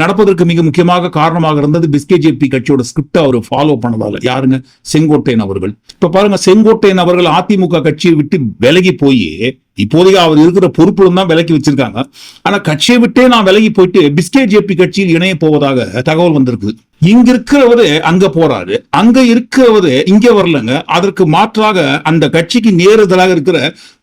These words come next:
திமுக கட்சிக்கு போறாரு. யாருங்க? இதான் சொன்னோம் இல்லைங்களா, தற்கூரி மலை அவர்கள். அவர் தான் பாருங்க திமுக கட்சியில் இணைய போகிறார் என்று. நம்ம எல்லாருமே தற்கூரி மலை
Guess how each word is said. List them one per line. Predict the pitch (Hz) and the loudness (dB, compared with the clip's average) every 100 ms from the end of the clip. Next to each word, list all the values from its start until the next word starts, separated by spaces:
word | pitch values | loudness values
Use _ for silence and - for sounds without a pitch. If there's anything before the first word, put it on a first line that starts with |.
| - | 2
திமுக | 277 285 220 185 | 6 6 4 0
கட்சிக்கு | - 190 156 | -2 -2 0
போறாரு. | 151 123 113 _ _ 160 | 0 -2 -6 _ _ -4
யாருங்க? | 170 170 165 165 | -2 -2 -4 -6
இதான் | - 233 220 | -4 -2 2
சொன்னோம் | 240 208 | 2 2
இல்லைங்களா, | 160 156 190 160 | 0 -2 -2 -6
தற்கூரி | 165 240 233 190 | -2 0 0 0
மலை | 175 151 | 0 0
அவர்கள். | 143 127 _ _ _ | -2 -6 _ _ _
அவர் | 135 165 175 | -2 0 0
தான் | 208 170 | 0 0
பாருங்க | 170 180 196 | -2 -2 2
திமுக | 214 180 160 147 | 2 2 -2 -2
கட்சியில் | 135 151 131 101 117 131 _ 143 | -2 0 0 -2 -6 -6 _ -2
இணைய | 165 175 151 - | 0 2 0 0
போகிறார் | 139 135 123 127 120 | 0 2 0 -2 -2
என்று. | 110 98 - - - | -4 -6 -12 -8 -4
நம்ம | 151 175 165 | -2 0 0
எல்லாருமே | 185 208 220 214 131 127 135 | 2 2 2 2 0 -4 -2
தற்கூரி | 165 - 240 214 | -4 0 0 2
மலை | 175 | 2